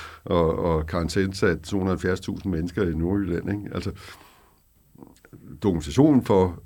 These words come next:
at det var fornuftigt og rationelt at gøre, altså, d-, der var dårlig, ikke? Altså, det, øh, og hvor man vil,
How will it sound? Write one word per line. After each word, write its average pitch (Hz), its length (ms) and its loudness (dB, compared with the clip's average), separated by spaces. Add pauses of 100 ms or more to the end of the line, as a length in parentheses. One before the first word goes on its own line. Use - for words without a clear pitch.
at 87 200 0
det 107 100 4
var 107 100 10
fornuftigt 95 520 0
og 76 80 0
rationelt 82 420 -2
at 82 60 -8
gøre, 80 280 -2 (680)
altså, - 200 -8
d-, - 220 -14 (800)
der 95 60 0
var 101 100 2
dårlig, 113 360 6
ikke? - 240 -2
Altså, 98 180 2 (120)
det, 95 240 4 (340)
øh, 95 200 8
og 107 180 2
hvor 107 200 10
man 104 240 6
vil, 92 400 2